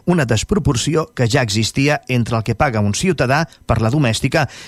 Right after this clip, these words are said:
i el que paga un establiment per la comercial.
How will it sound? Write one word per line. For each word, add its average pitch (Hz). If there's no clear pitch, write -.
i 147
el 208
que 147
paga 160
un 117
establiment 120
per 107
la 92
comercial. 104